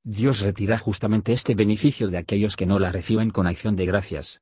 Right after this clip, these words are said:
y gratitud por su misericordia es justamente requerido por Dios. Versos ocho a diecisiete. Hay una filosofía que ejerce con razón nuestras facultades razonables, un estudio de las obras de Dios, que nos lleva al conocimiento de Dios,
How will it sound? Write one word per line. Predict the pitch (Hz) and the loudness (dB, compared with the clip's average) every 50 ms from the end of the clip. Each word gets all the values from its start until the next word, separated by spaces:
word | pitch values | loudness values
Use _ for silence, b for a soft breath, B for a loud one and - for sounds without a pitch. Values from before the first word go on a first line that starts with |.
| _ _ | _ _
y | _ 107 107 | _ 0 2
gratitud | 95 101 107 - 98 87 - 120 110 | 2 2 0 0 -2 0 0 -2 -2
por | - 104 87 | -2 -6 -8
su | - - 107 | -2 2 2
misericordia | 98 95 - - 101 90 95 - - 95 92 95 101 95 | 2 2 2 0 0 -2 -2 0 0 0 2 2 0 0
es | 95 - | -2 -2
justamente | - 101 90 - - 110 110 110 104 - 123 | -4 -4 -2 0 2 4 4 2 2 2 0
requerido | 107 104 98 - 98 92 98 104 98 95 87 | 0 -2 -2 -2 -2 0 2 2 2 2 0
por | - 90 85 | 0 -4 -4
Dios. | 73 80 78 71 - - - - - - _ _ _ _ _ _ _ _ _ _ _ _ _ | -4 -6 -8 -10 -10 -14 -16 -18 -20 -20 _ _ _ _ _ _ _ _ _ _ _ _ _
Versos | _ 98 92 113 - - 107 95 - | _ -2 -2 -2 0 0 -4 -2 -2
ocho | 147 131 - 110 | -4 -4 -2 -2
a | 95 | 0
diecisiete. | 98 92 - 110 - - - 87 78 - - 73 73 - _ _ _ _ _ _ _ _ | 0 0 0 -2 -2 -2 -4 -4 -6 -6 -10 -14 -14 -16 _ _ _ _ _ _ _ _
Hay | - 117 123 | 0 2 4
una | 127 135 127 | 4 4 2
filosofía | 104 - 95 87 90 - 101 92 - - 107 110 | 0 -2 -4 -4 -4 -4 -8 -8 -4 -2 -2 -2
que | - - 101 | 0 -2 -4
ejerce | 92 - 110 104 - 131 113 | -2 -2 -4 -4 -2 -4 -2
con | - 117 104 | 0 0 2
razón | 113 117 110 - 98 95 95 | 2 2 0 0 -2 -2 0
nuestras | 95 98 95 - - 90 - | 0 -2 -2 -4 -6 -8 -4
facultades | - 95 87 - 95 87 - 113 107 107 107 - | -4 -6 -4 -2 -4 -2 2 4 4 4 4 2
razonables, | 92 92 92 - 98 85 85 80 76 71 71 76 - - - - - _ _ _ _ | -2 -4 -4 -4 -4 -2 -2 -4 -4 -6 -10 -10 -12 -14 -14 -16 -20 _ _ _ _
un | - 104 101 101 | 0 2 2 2
estudio | 98 - - 143 139 143 143 | 0 2 2 4 6 6 6
de | 117 107 | 6 4
las | 101 98 - - | 2 0 0 0
obras | 143 117 110 113 117 113 | 0 0 2 2 2 0
de | 95 92 85 | 0 -2 -2
Dios, | 78 82 71 69 - - - - _ _ _ _ | -2 -6 -6 -8 -10 -12 -14 -16 _ _ _ _
que | - 101 | -2 0
nos | 104 113 110 98 | 0 0 0 0
lleva | 104 107 107 101 | 0 2 2 2
al | 92 90 | 0 0
conocimiento | - 87 87 82 - 113 110 113 127 143 - 147 110 | -2 -2 -4 -2 -2 0 2 2 2 2 4 2 2
de | 92 90 80 | 4 2 0
Dios, | 80 90 78 - - - - - | 0 -4 -4 -4 -6 -10 -12 -16